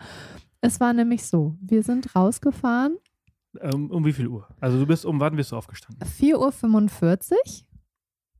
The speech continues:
Speaker 1: hat der Wecker geklingelt, um fünf Uhr fünfzehn, das war übrigens jeden Tag so, vier Uhr fünfundvierzig hat unser Wecker geklingelt, fünf Uhr fünfzehn, äh, trifft man sich zum Kaffee und Tee und so. Es gibt so eine Art Zwieback morgens, ähm,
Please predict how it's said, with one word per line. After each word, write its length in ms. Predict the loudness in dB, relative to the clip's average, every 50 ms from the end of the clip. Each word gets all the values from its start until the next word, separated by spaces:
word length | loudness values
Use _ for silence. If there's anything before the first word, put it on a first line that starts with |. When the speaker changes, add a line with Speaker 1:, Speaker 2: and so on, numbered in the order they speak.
| _ _ -6
Speaker 1:
hat 160 | -6 -2 0
der 140 | 2 2 2
Wecker 260 | 2 0 0 -2 -2
geklingelt, 560 | -2 -2 -4 -4 -4 -2 0 0 0 0 0 -2 0
um 180 | 2 2 2
fünf 340 | 0 0 0 0 0 0 -2
Uhr 120 | -4 -4
fünfzehn, 400 | -2 -2 -2 -4 -2 -2 0 2
das 120 | 2 2 4
war 140 | 2 2 2
übrigens 380 | 2 2 2 2 0 0 0
jeden 260 | 0 2 4 4 4
Tag 260 | 2 0 -2 -6 -8 -6
so, 160 | -6 -6 -6
vier 380 | -6 -4 0 2 2 2 4
Uhr 240 | 4 4 4 4 2
fünfundvierzig 720 | 0 0 2 2 4 4 2 2 -2 -6 -8 -6 -12 -8 -6
hat 120 | -6 -2
unser 280 | 0 2 2 4 4 2
Wecker 280 | 2 0 0 -2 -2 -2
geklingelt, 560 | -2 -4 _ -6 -4 -2 0 0 -2 -4 -6
fünf 300 | -2 0 0 0 0 -2
Uhr 100 | -4 -4
fünfzehn, 760 | -2 0 0 -2 -2 -4 -6 -4 -2 2 2 2 2 0 0
äh, 240 | 0 0 2 0
trifft 380 | 0 0 -2 -2 -2 -2 -4 -4
man 160 | -2 0 0
sich 340 | 0 0 -2 -2 -2 -6 -14
zum 220 | -4 0 0 0
Kaffee 500 | 0 0 -2 -2 -2 0 0 2 2 2
und 200 | 2 0 -2 -2
Tee 360 | -2 -2 0 2 2 2 2 0 -4 -12 -20 -20 -20 -20 -20 -20 -6 _
und 100 | 2 2
so. 180 | 4 6 4 4
Es 140 | 4 2 -2
gibt 160 | -8 -10 -2
so 80 | 0 0
eine 140 | 0 0
Art 180 | -2 -4 -6 -6
Zwieback 460 | -6 -2 -2 0 2 2 0 0 0
morgens, 520 | 2 4 4 4 4 4 2 0 -2 -4 -6 _
ähm, 600 | 2 4 4 4 4 4 4 4 4 2 2